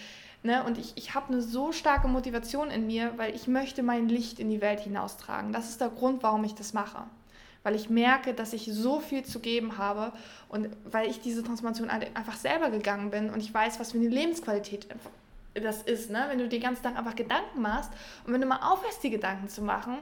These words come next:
Alter, wie viel mehr enjoyst du denn dein Leben? Wie viel dankbarer bist du? Wie viel mehr bist du im Moment? Wie viel mehr kannst du es einfach genießen, mit Freunden zu sein?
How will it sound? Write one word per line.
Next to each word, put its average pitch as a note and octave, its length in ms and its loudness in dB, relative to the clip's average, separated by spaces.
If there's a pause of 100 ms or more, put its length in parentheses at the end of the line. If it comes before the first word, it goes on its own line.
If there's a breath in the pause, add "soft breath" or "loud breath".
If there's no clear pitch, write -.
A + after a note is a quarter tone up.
(460 loud breath)
Alter, B3+ 260 4
wie B3+ 80 0
viel C4 220 -2
mehr B3 200 4
enjoyst A3+ 760 2
du - 20 0
denn G#3 220 -2
dein G3+ 200 -4
Leben? G#3 220 -2
Wie A3 80 -2
viel A#3 140 -2
dankbarer A3+ 640 4
bist G#3 240 -8
du? G#3 100 -6
Wie A3+ 80 -4
viel A3+ 180 -4
mehr A3+ 320 4 (220 loud breath)
bist - 180 -4
du B3+ 60 2
im A#3+ 80 4
Moment? B3 460 6
Wie G#3+ 40 -4
viel A3 140 -6
mehr A3+ 160 2
kannst A#3+ 320 0
du - 60 -4
es A3+ 200 -4
einfach A#3 220 -2
genießen, B3 340 2
mit A3 140 0
Freunden D4 400 0
zu A#3 140 -6
sein? G#3+ 380 0